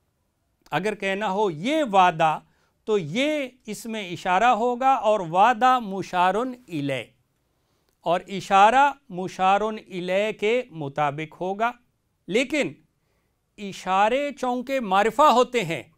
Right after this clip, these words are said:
तो फिर हमें मुशारुन इलैह को भी मारिफा करना पड़ेगा। कैसे करेंगे? अलिफ लाम लगाकर। तो ये बन जाएगा अल वादु। और नाजरीन, इसके मुताबिक जब हम इशारा लाएंगे कि ये वादा,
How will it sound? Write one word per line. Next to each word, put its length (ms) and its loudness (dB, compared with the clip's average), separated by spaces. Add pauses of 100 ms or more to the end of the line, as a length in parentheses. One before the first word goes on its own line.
(500)
तो 80 -6
फिर 260 -4
हमें 340 -6
मुशारुन 640 -2
इलैह 500 -2
को 220 -6
भी 360 -4
मारिफा 540 0
करना 420 -4
पड़ेगा। 500 -2 (280)
कैसे 320 2
करेंगे? 460 -2 (260)
अलिफ 280 0
लाम 260 2
लगाकर। 500 -6 (580)
तो 80 -12
ये 140 -4
बन 240 -4
जाएगा 320 -2 (280)
अल 300 0 (200)
वादु। 840 -2 (2000)
और 140 -8
नाजरीन, 440 -2
इसके 380 -4
मुताबिक 500 0
जब 220 -2
हम 140 -4
इशारा 400 2
लाएंगे 460 -2
कि 380 -10
ये 400 4
वादा, 420 6